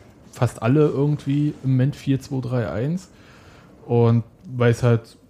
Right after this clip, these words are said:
relativ ausgewogen ist. Von, ähm, man kann halt, ähm, die Offensiv- und Defensivspieler so ungefähr ausgewogen hinstellen, fünf zu fünf oder so. Und, ähm, im Ballbesitz kann man halt auch mit drei Stürmern spielen.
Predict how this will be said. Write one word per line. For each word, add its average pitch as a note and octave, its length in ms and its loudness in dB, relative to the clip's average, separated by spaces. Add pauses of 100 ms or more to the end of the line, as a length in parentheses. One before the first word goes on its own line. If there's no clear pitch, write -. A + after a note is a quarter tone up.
(120)
relativ A#2 420 0
ausgewogen C#3+ 600 -2
ist. F#3+ 220 -6 (800)
Von, A#2 280 -4 (100)
ähm, A2+ 440 4 (560)
man A2+ 120 0
kann A2+ 200 2
halt, A2 220 4
ähm, G#2+ 500 2 (120)
die G#2 400 0
Offensiv- A#2 420 0
und G#2 140 0
Defensivspieler A2+ 720 2
so G2+ 440 0
ungefähr A#2 360 0
ausgewogen G#2+ 440 0
hinstellen, B2+ 460 2
fünf A2 260 0 (200)
zu - 120 -10
fünf C3+ 300 -2
oder C3 180 2
so. C3 220 2 (640)
Und, A2 460 4
ähm, A2 480 2 (120)
im A#2 200 0
Ballbesitz B2 840 0 (1000)
kann G#2 260 -4
man B2+ 440 0
halt G#2+ 200 -2
auch - 160 -8
mit A2 140 -2
drei G#2+ 140 -2
Stürmern B2 320 -4
spielen. F#2 300 -8